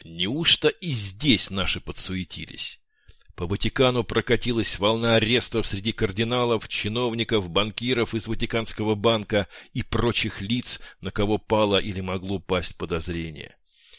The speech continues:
Еще больше народу лишилось должностей и вылетело в отставку. Десятки кардиналов, епископов и прочих иерархов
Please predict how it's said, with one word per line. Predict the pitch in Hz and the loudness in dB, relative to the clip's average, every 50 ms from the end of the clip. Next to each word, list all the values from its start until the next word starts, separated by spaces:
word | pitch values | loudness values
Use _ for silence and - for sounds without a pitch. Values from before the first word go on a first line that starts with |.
| - - - _ | -20 -20 -20 _
Еще | _ 98 110 - - - 143 147 | _ -2 2 2 4 4 2 2
больше | 139 135 147 143 - - 131 | 2 4 2 4 4 0 0
народу | 117 120 120 127 131 123 123 | 0 2 2 2 2 0 0
лишилось | 117 120 113 - - 127 120 113 - - | 0 0 0 0 0 0 -2 -2 -2 -2
должностей | - - 107 101 - 107 104 - - - - 143 147 131 | 0 0 0 0 0 -2 -4 -4 -4 0 2 2 2 2
и | 120 - - 120 | 0 -4 -6 -6
вылетело | 101 92 104 120 110 104 - 104 95 98 | -6 -2 -2 0 0 0 0 0 -2 0
в | 92 98 | 0 0
отставку. | 95 - - - - 104 98 92 - - - - - - _ _ - - - - - - _ _ | 0 -2 -4 -4 -2 -2 -2 -2 -4 -10 -16 -18 -20 -20 _ _ -20 -20 -20 -20 -20 -20 _ _
Десятки | - 113 - - 156 147 139 - - 127 | -2 0 4 6 6 6 6 2 -6 -4
кардиналов, | - - 131 120 107 131 139 143 131 117 98 87 76 - | 2 2 0 2 2 -2 -2 0 2 2 2 0 -2 -4
епископов | - - 120 123 - - 143 139 - - - 101 - - - | -6 -4 -4 -4 -4 -8 -8 -8 -6 -6 -6 -6 -6 -4 -4
и | 110 | -2
прочих | 110 - - - 131 117 - 104 90 - | -2 -2 0 0 0 0 0 -4 -4 -4
иерархов | 117 110 107 107 113 127 131 120 - - 107 - - | -2 0 2 2 4 4 2 2 0 -4 -6 -6 -8